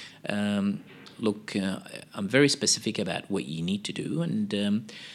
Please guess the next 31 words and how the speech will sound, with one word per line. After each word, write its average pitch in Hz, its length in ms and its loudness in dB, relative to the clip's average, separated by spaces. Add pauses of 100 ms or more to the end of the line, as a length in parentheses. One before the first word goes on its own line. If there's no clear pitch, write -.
(260)
um, 98 500 0
he, 101 520 -2
um, 92 340 -2 (340)
said, 95 300 0
"Don't 113 240 4
go 107 160 4
to 95 160 -4
the, 85 300 -2 (960)
uh, 90 220 -2
custom - 360 0
officer 90 460 -2
with 85 160 -6
the 85 60 -4
beard. 107 440 -2
Don't 104 180 2
go 101 100 0
to - 160 -8
the 85 80 -6
covered 123 320 -2
woman. 98 320 -2
Don't 104 180 0
go 92 140 0
to 87 100 -4
the 82 100 -4
guy 95 220 -4
with 87 180 -4
the 80 100 -4
high-ranking, 87 760 -4 (460)
um, 85 500 -6 (320)
um, 82 200 -8
like, - 140 -8